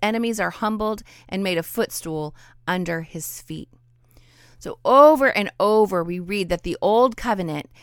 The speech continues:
that the, under the old covenant, the sins were covered, but they were never removed. Under the new covenant, because of Christ's sacrifice, sin is removed forever. All right, let's go back to Leviticus sixteen for a minute.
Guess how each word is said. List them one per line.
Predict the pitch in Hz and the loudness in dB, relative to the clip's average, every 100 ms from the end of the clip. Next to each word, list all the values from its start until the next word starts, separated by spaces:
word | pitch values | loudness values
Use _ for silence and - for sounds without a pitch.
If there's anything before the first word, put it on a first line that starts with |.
| - - - | -20 -20 -4
that | 190 185 - | 0 0 0
the, | 185 190 | -2 2
under | 254 294 | 2 2
the | 254 | 2
old | 208 202 | 2 2
covenant, | 202 180 170 | -4 -4 -4
the | 180 | -6
sins | - 196 165 | -4 -4 -4
were | 165 | -8
covered, | - - - 311 247 123 90 - _ _ _ - | -10 -14 -4 -4 -2 -6 -6 -18 _ _ _ -14
but | 202 | -2
they | 220 | 0
were | 220 220 | 2 2
never | 220 240 262 269 | 2 2 2 2
removed. | 247 226 180 147 123 - - _ - | 2 0 -2 -6 -10 -16 -20 _ -4
Under | 226 226 | 0 2
the | 220 | 2
new | 220 233 262 302 | 2 2 2 0
covenant, | - - 330 226 - - - - | -4 -6 -2 -2 -6 -12 -20 -14
because | 202 269 269 | -6 -2 0
of | 285 | -2
Christ's | - 254 262 | -4 -4 -2
sacrifice, | 254 247 226 165 151 - - _ | -4 -6 -4 -2 -2 -6 -20 _
sin | - - 226 240 254 254 _ - | -14 -6 -2 0 0 -4 _ -4
is | 220 226 202 | 0 0 0
removed | 208 214 220 226 190 175 170 - - _ _ _ _ _ | -2 -2 0 2 2 2 -2 -6 -20 _ _ _ _ _
forever. | _ 202 - 175 190 175 143 - _ _ _ _ - _ _ - | _ -6 -2 4 4 2 -4 -8 _ _ _ _ -20 _ _ -2
All | 202 | 2
right, | |
let's | 175 - | 2 0
go | |
back | 220 190 185 | -2 4 4
to | - 262 | 4 -4
Leviticus | 254 240 240 226 | 0 0 -2 -4
sixteen | - 226 - 254 214 226 | -4 -6 -4 -6 -4 -4
for | 214 | -4
a | 208 | -4
minute. | 202 | -2